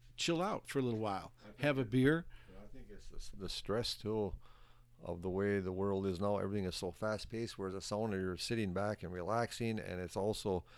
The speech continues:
Speaker 2: it's good for your, your, your, uh, pores and cleaning you up, besides, be-, besides the fact that you get real relaxed and get rid of some of that stress in, when you're in the sauna room.
Speaker 1: Yeah, so
Speaker 2: It's not, it's not really a misconception of
Speaker 1: That's
Speaker 2: saunas,
Speaker 1: right.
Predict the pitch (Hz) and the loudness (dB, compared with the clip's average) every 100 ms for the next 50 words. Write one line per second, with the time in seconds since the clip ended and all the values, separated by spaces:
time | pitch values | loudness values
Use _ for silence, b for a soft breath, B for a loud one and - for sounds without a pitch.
0 | B B B B - - - 104 - - | B B B B -20 -20 -8 -6 -4 -2
1 | 107 - 98 95 90 90 107 - - 98 | -2 -2 -2 0 0 -2 -8 -14 -12 -6
2 | 90 90 82 - - - 78 B 85 - | -4 -4 -8 -14 -18 -16 -14 B -14 -12
3 | 85 82 80 80 78 73 - - - - | -10 -8 -8 -8 -10 -12 -18 -20 6 8
4 | 110 101 104 110 95 85 - 110 104 98 | 10 8 8 4 2 -2 -2 2 4 4
5 | 92 113 - 80 - 104 101 85 90 - | 2 0 -2 -6 0 0 0 -4 -10 -10
6 | 90 - 147 107 104 95 95 95 - 101 | -4 6 6 6 4 4 4 2 0 0
7 | 90 98 98 101 110 90 85 92 110 110 | 2 0 2 2 2 2 2 2 0 -2
8 | - - B B B B B - 98 95 | -6 -14 B B B B B -2 2 2
9 | 92 90 110 120 123 110 127 117 113 - | 0 -2 0 2 4 4 4 4 2 2
10 | 139 139 - 90 98 92 95 95 85 110 | 0 0 0 -2 0 0 0 0 -2 -2
11 | 110 82 80 78 - - - 180 165 - | 0 0 -2 -4 -10 -14 -16 -12 -12 -10
12 | - 165 151 147 135 95 - 101 139 139 | -6 0 2 2 -2 -6 -10 -8 -6 -6
13 | 131 104 113 139 - 87 - 147 - 90 | -4 -2 -2 -4 -4 -6 -4 -4 -4 -6
14 | 80 85 90 85 87 87 | -6 -6 -4 -4 -4 -6